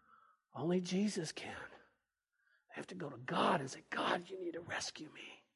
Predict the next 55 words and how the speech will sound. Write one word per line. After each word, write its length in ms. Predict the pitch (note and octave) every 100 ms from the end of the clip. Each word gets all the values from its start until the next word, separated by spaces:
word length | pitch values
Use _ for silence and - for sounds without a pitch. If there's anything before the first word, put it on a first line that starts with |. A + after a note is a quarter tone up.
| _ _ _ _ _ _ - _
That's 300 | - A3+ -
where 140 | C4 G3+
the 100 | F3+
power 400 | - F#3+ F3+ - -
comes 280 | F#3 -
from, 220 | - F3+ E3+
when 120 | F#3
you 80 | G3+
go 220 | G3+ G3
straight 400 | F#3+ F#3+ F#3 -
to 80 | F3
God. 460 | E3+ - - B2+ - _ _ _ _ _ _ _ _ _ _ _ _ _ _
Oh, 280 | - A3+ G#3
gosh, 400 | F3+ F#3+ G#3 -
we 120 | G3
want 220 | F3+ E3
to 60 | D#3
help, 360 | F#3 A3+ F#3+
guys. 360 | E3+ F3 G3+ F3+
We 100 | G3+
want 220 | G3+ F#3
to 40 | E3
help. 280 | A3+ A3
We 60 | F#3+
want 180 | F#3+ F#3
to 80 | E3+
do 100 | F#3
what 180 | F3
we 120 | E3 D#3+
can. 280 | A#3+ B3
We 80 | G#3+
want 140 | F#3+ F3+
to 40 |
come 180 | G3+ F#3+
alongside 380 | F3+ F3+ F3+ E3
a 40 |
brother. 260 | G3+ A#3+ G#3
We 80 |
want 200 | G3 G3
to 60 | F3+
do 140 | D3
life 280 | D#3+ F3 A3
together. 420 | G3 F3 F#3 G3+ - - - -
But 120 | F3
in 120 | D#3+
the 160 | D3+ E3+
end, 220 | F3+ D3
it's 140 | B2
God 280 | - D3 C#3+
who 140 | -
rescues 580 | B2 A#2 A2 - A2+ G#2
us. 180 | G#2 -
Would 140 | B2+
you 100 | A2
agree? 360 | A2 A2+ G#2+ -